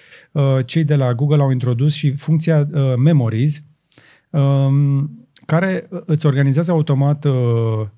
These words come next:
pozele în funcție de chestiile pe care le-ai făcut. O chestie pe care pe mine mă interesează, spre exemplu, pentru că și mie, și eu îmi vărs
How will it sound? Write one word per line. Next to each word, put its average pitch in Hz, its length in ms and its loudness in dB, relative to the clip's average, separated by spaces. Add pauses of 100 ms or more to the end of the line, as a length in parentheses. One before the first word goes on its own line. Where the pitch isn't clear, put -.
(480)
pozele 139 400 2
în 147 80 4
funcție 151 340 0
de 127 180 -2 (220)
chestiile 143 300 0
pe 131 100 -2
care 123 180 -2
le-ai 117 100 0
făcut. 117 360 -4 (220)
O 143 80 0
chestie 160 200 -2
pe 180 80 -2
care 170 160 0
pe 160 80 -2
mine 160 120 2
mă 160 120 2
interesează, 120 540 -2
spre 104 160 -10
exemplu, 143 240 -2
pentru 135 180 -4
că 120 60 -6
și 147 60 -6
mie, 143 180 0
și 151 120 -8
eu 147 60 2
îmi 117 100 -2
vărs 113 140 -6